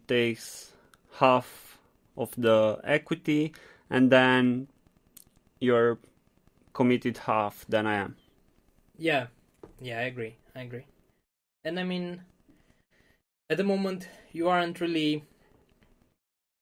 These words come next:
Speaker 2: committed even, like, a quarter of all of the commitment, right?
Speaker 1: Yeah, and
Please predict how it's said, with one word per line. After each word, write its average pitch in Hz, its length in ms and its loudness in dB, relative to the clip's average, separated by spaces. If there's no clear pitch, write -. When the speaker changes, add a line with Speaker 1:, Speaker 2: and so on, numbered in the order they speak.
Speaker 2:
committed 151 460 -6
even, 139 300 -4
like, 127 380 -2
a 135 80 -6
quarter 131 840 -4
of 110 340 -10
all 143 160 2
of 120 100 -6
the 123 100 -4
commitment, 113 560 -12
right? 123 220 -6
Speaker 1:
Yeah, 170 320 6
and 147 400 2